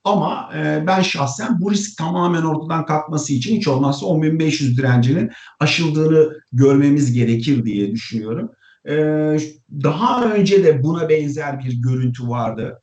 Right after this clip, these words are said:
geçtiğimiz aylarda. Ancak başarısız bir obo formasyonu olmuştu. Başarısız obolarda işte şu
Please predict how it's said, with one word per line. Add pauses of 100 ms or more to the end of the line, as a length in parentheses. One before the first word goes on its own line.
geçtiğimiz
aylarda.
Ancak
başarısız
bir (100)
obo
formasyonu
olmuştu. (260)
Başarısız
obolarda (260)
işte
şu